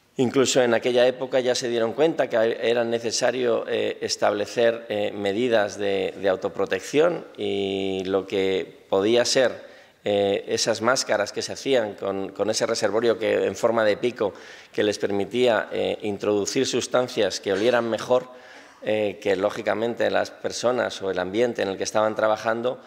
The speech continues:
pues dio lugar a ese primer epi que, que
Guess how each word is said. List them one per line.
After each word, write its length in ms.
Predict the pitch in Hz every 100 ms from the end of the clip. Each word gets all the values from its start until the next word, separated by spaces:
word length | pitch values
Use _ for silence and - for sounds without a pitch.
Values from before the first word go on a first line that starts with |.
| - - _
pues 180 | - 92
dio 200 | 104 113
lugar 320 | 120 110 113
a 80 | 110
ese 200 | 107 120
primer 380 | - 104 110 113
epi 340 | 127 - 98 - - _ _
que, 840 | - 101 101 98 98 98 92 - -
que 1000 | 98 95 92 90 92 90 92 90 87